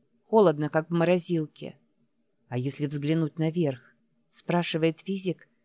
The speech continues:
впившись в ее лицо напряженным взглядом. «К небу». Он явно чем-то взбудоражен, и хотя причина мне неизвестна, я тоже ощущаю волнение и нечто сродни «Надежде».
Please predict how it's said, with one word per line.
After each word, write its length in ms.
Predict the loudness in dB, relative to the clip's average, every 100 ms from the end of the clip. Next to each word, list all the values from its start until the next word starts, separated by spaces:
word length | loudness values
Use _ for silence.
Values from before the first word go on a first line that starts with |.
| _
впившись 580 | _ -8 -4 -4 -4 -4
в 60 | -2
ее 160 | 0
лицо 380 | 0 -2 -4 -4
напряженным 640 | -2 -2 -4 0 0 0 -2
взглядом. 680 | -4 -2 -2 -2 -4 -8 -12 _ _ _ _ -4
«К 80 |
небу». 440 | 2 4 2 -4 -10 _ _ _ _ _ _ _ -4
Он 140 | 0
явно 420 | 2 4 2 0
чем-то 320 | 0 0 0
взбудоражен, 840 | -2 -2 0 2 2 2 0 -2 -4 _ _ _
и 80 | -6
хотя 280 | -2 -2 -2
причина 480 | -2 -4 -2 0 0
мне 180 | 0
неизвестна, 840 | 2 0 0 -2 0 0 -2 -2 -4 _ _ _
я 140 | -4
тоже 320 | -2 0 0 0
ощущаю 540 | 0 -2 0 2 2
волнение 800 | 2 0 2 0 0 0 -2 -6 _ _ -6
и 80 |
нечто 360 | -2 -2 -2 -4
сродни 440 | -4 -2 -2 -2
«Надежде». 640 | -2 -2 -2 -4 -4 -8 -10